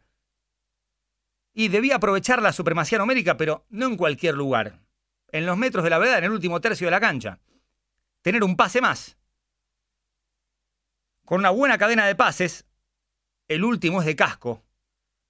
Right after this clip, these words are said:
River puso a Piti Martínez mano a mano con Buffarini. Desbordó, tiró centro. Andrada lo rechazó hacia el medio. Y ahí estaba,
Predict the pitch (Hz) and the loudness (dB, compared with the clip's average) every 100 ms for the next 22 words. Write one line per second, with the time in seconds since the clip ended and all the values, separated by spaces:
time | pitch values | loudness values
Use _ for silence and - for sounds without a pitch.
0 | _ 170 247 214 180 220 196 185 233 202 | _ -4 0 2 0 -2 0 -2 -2 -2
1 | 190 175 226 196 175 214 208 220 175 170 | -2 0 0 0 0 0 2 0 0 -4
2 | 165 165 139 113 98 _ _ _ _ _ | -2 -2 0 -4 -6 _ _ _ _ _
3 | _ _ _ _ _ _ _ _ _ _ | _ _ _ _ _ _ _ _ _ _
4 | _ _ _ _ _ _ _ _ _ _ | _ _ _ _ _ _ _ _ _ _
5 | _ _ _ _ _ _ _ _ _ _ | _ _ _ _ _ _ _ _ _ _
6 | _ 139 147 160 175 180 247 233 202 170 | _ -4 -2 2 2 4 2 2 0 0
7 | 226 233 220 214 - _ _ _ _ _ | 0 0 0 -2 -4 _ _ _ _ _
8 | _ _ 156 160 185 226 208 185 160 156 | _ _ -2 0 2 2 2 -2 -2 -2
9 | 156 160 - 220 165 143 170 151 165 240 | -2 -4 -2 0 0 -2 0 0 0 -2
10 | 196 135 143 - _ _ _ _ _ _ | 0 -2 -2 -6 _ _ _ _ _ _
11 | _ _ _ _ 151 208 269 202 - 226 | _ _ _ _ 0 2 2 0 2 2
12 | 156 147 | 2 0